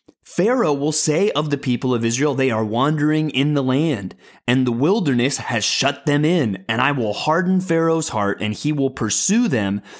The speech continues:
and I will get glory over Pharaoh and all his host, and the Egyptians shall know that I am the Lord.'" And they did so.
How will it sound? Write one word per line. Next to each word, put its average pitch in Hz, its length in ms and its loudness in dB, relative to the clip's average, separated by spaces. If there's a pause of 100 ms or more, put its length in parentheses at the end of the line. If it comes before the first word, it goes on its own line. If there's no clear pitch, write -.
and 107 160 -2
I 135 100 2
will 135 200 2
get 120 280 -2
glory 180 720 0 (240)
over 165 380 2
Pharaoh 117 520 0
and 98 260 -2
all 139 320 0
his 147 240 0
host, 98 480 -2
and 110 120 0
the 110 140 2
Egyptians 104 800 -2
shall 117 340 0
know 113 580 0 (220)
that 104 300 -4
I 131 580 0
am 110 400 0
the 104 100 0
Lord.'" 104 480 -2 (440)
And 110 140 0
they 113 120 2
did 143 260 2
so. 95 280 -4